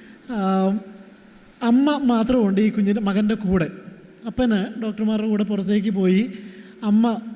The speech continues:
ഈ മകൻ്റെ അടുത്ത് ആശുപത്രി ഐ സി യുവിൽ ഇരി-, നിൽക്കുകയാണ്. അപ്പോൾ ഡോക്ടർ വന്ന് പറഞ്ഞിട്ട് പോയത് ഇത് ഏകദേശം അവസാനത്തെ മണിക്കൂറുകളാണ്, വീട്ടിലേക്ക് കൊണ്ടുപോയാൽ വീട്ടിൽ പോലും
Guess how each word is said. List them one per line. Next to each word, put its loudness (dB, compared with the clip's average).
ഈ -2
മകൻ്റെ 0
അടുത്ത് 2
ആശുപത്രി -2
ഐ 2
സി -4
യുവിൽ 2
ഇരി-, -2
നിൽക്കുകയാണ്. 2
അപ്പോൾ -6
ഡോക്ടർ 2
വന്ന് 2
പറഞ്ഞിട്ട് 2
പോയത് 2
ഇത് -2
ഏകദേശം 0
അവസാനത്തെ 0
മണിക്കൂറുകളാണ്, 2
വീട്ടിലേക്ക് 0
കൊണ്ടുപോയാൽ 2
വീട്ടിൽ 2
പോലും 2